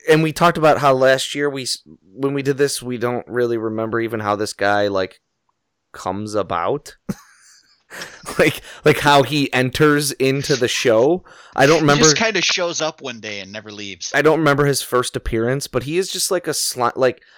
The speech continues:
Speaker 1: don't wanna say slimy, but he's just, like, a weaselly character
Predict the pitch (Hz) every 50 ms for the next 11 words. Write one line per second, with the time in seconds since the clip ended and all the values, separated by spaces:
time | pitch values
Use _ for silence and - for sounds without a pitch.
0 | _ _ _ - - 277 - 277 214 - - - - 117 120 123 131 135 135 135
1 | 139 143 139 127 139 139 156 180 202 214 233 226 226 196 135 131 135 139 139 -
2 | 151 139 143 - - - 113 107 117 123 117 - - 127 120 123 120 117